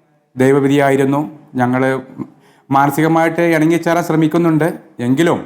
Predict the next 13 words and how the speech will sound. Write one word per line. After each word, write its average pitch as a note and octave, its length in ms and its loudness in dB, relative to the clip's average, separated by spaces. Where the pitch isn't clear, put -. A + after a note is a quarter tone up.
പെട്ടെന്ന് F3+ 480 -2
ഞങ്ങളുടെ D#3+ 320 0
ശരീരത്തിൽ D3 380 0
നിന്ന് D3+ 140 0
അത് D3 100 0
വേർപെട്ട് C#3 400 -4
പോകാൻ C#3 240 0
പ്രയാസമാണ്. B2+ 580 -2
നിങ്ങളെല്ലാം C3 380 -2
ആ B2+ 80 -4
കാഴ്ച B2 300 -4
കണ്ടതാണല്ലോ. C3 500 -2
എന്തായാലും D#3 480 2